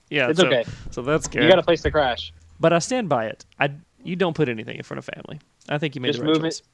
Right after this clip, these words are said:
Speaker 2: just move in with me.
Speaker 1: Okay, I'm gonna move to
Speaker 2: We're
Speaker 1: Knoxville
Speaker 2: all
Speaker 1: as well.
Speaker 2: we're all gonna be okay.
Speaker 1: And then you know what? We can record in person. <laughs>
Speaker 2: Yep.
Speaker 1: It'll all work out. We'll s-, we'll both quit our jobs and we'll do Weird Al podcast for a living.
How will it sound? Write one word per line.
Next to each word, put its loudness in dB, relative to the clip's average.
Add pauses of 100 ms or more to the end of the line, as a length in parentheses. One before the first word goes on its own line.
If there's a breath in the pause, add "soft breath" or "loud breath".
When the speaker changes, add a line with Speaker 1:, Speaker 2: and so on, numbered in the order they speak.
(180)
Speaker 2:
just -8
move 6
in 0
with -4
me. -6 (680)
Speaker 1:
Okay, -6
I'm -4
gonna -4
move -6
to -10
Speaker 2:
We're -8
Speaker 1:
Knoxville 8
Speaker 2:
all -2
Speaker 1:
as -8
well. -8 (760)
Speaker 2:
we're 6
all 6
gonna -2
be -6
okay. -12 (180)
Speaker 1:
And 2
then 4
you 2
know 2
what? 4
We 2
can 0
record 2
in -2
person. -2 (140)
<laughs> -20
Speaker 2:
Yep. -6 (240)
Speaker 1:
It'll -2
all 2
work 0
out. -2 (280 loud breath)
We'll 0
s-, -2
we'll 2
both 2
quit 2
our 4
jobs 2 (360 soft breath)
and 0
we'll 2
do 2
Weird 2
Al 0
podcast -6
for -8
a -6
living. -10